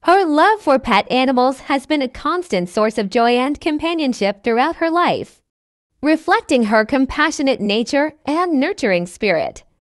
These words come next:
Becky's star began to ascend with her captivating performances in notable television dramas.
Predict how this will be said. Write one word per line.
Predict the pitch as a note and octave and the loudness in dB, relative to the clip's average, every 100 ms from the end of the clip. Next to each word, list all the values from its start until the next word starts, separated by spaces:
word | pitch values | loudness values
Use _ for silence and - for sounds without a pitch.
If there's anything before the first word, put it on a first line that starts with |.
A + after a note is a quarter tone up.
| _ _ _ | _ _ _
Becky's | D#4+ G4 G#4 G4+ | -2 -2 -2 -2
star | - D#4 F4+ | -2 -2 -2
began | F#4+ C#4+ D#4 E4 | -2 -4 -4 -4
to | D4 | -4
ascend | G#3+ - G#3+ A#3 | -6 -4 -4 -2
with | B3 D4 | -4 -2
her | F4 | -6
captivating | - D#4+ G4 F4+ C#4+ D#4 C#4 | -4 -4 -4 -4 -4 -4 -4
performances | C4+ D#4 E4 G4 B3+ G3+ F3+ - E3+ _ _ _ _ _ _ _ | -4 -4 -4 -4 -6 -4 -4 -4 -8 _ _ _ _ _ _ _
in | D#4 D#4 C#4 | 0 2 4
notable | F4+ A4 A3 G3+ | 2 2 2 2
television | F#3+ A3+ G#3 F3 E3+ E3+ E3 | 2 0 2 2 2 0 0
dramas. | F#3 F3 D#3+ - - - | 2 2 0 -6 -10 -18